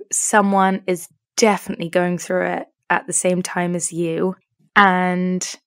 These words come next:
life is always happening for you. Um, so look out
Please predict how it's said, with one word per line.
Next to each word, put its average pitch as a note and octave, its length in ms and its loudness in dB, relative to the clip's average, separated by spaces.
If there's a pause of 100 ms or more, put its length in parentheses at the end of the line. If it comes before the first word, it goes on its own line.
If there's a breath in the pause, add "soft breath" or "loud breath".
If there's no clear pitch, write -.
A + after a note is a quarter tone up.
(360)
life F#3 720 2 (300)
is F#3 200 0 (180)
always F3 1080 2 (200)
happening F3+ 600 0
for F3+ 460 2
you. E3 460 -2 (400)
Um, E3+ 500 2
so F3 760 2 (360)
look F3+ 480 2
out E3 360 -2